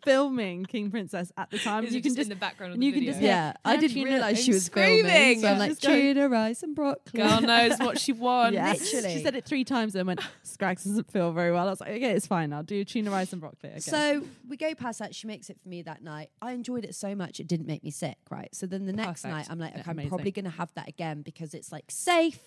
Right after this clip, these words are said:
Speaker 3: I know it's fine." So Freya had been to Windsor during the day and then she was coming back. She's like,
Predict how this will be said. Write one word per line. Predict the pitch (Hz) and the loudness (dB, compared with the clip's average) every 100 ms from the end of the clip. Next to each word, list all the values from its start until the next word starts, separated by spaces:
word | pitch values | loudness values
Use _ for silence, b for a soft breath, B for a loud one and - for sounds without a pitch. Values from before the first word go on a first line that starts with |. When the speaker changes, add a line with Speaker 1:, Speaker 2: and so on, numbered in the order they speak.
| _ | _
Speaker 3:
I | 196 | -6
know | 185 160 | -4 -4
it's | - | -6
fine." | - 151 - - | -10 -10 -12 -18
So | - | -20
Freya | - 262 262 | -16 -12 -10
had | 254 | -10
been | 226 202 | -10 -14
to | 175 | -14
Windsor | 180 165 151 | -14 -14 -16
during | 147 143 139 | -18 -20 -20
the | 139 | -18
day | 143 139 | -16 -16
and | 143 | -16
then | |
she | 143 160 | -18 -20
was | 147 | -20
coming | - 226 | -14 -14
back. | 180 - _ | -14 -18 _
She's | 160 | -20
like, | 151 | -20